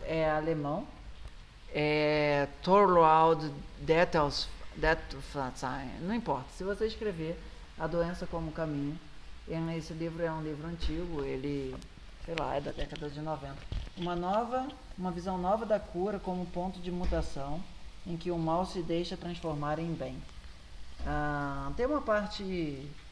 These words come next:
mais filosófica desse livro que eu não concordo plenamente, mas vá lá.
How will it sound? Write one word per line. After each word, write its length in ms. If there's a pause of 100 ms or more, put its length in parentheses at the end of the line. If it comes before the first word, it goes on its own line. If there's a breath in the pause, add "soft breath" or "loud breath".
(300)
mais 280
filosófica 1200 (680)
desse 300
livro 300
que 140
eu 80
não 140
concordo 520 (140)
plenamente, 800
mas 180
vá 140
lá. 200